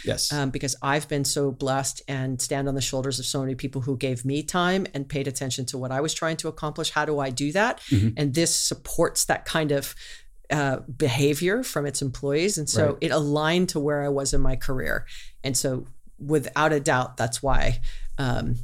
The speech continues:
Speaker 2: I, I chose to, to come here. Um, and, and then I just think that overall, uh, just the entire executive team and,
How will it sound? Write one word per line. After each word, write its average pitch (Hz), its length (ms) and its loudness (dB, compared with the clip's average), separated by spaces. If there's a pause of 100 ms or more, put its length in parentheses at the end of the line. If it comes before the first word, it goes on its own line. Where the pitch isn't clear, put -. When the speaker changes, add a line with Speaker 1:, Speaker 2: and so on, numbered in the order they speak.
(120)
Speaker 2:
I, 135 160 0
I 131 140 2
chose 127 400 0
to, 113 260 -4 (160)
to - 100 -4
come 123 200 0
here. 123 360 0 (380)
Um, 135 320 -2
and, 180 260 2
and 226 140 4
then 226 160 4
I 196 80 6
just 185 260 2
think 170 240 0
that 147 200 0
overall, 135 580 2 (340)
uh, 127 280 -2
just 123 280 -4
the 143 100 0
entire 143 360 2
executive 131 420 -4
team 131 300 -2
and, 123 160 -2